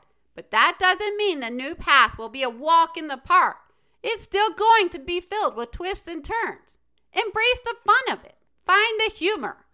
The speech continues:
I recall buying a house, excited to fix up the bathroom,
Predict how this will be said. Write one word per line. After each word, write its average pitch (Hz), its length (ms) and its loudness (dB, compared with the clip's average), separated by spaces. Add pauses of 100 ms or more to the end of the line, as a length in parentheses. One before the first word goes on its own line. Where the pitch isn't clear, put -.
(180)
I 370 240 -2
recall 392 380 4
buying 320 340 0
a 262 80 -2
house, 277 440 -2
excited 359 500 -4
to 359 80 -8
fix - 280 -12
up 311 220 -6
the 240 80 -8
bathroom, 247 640 0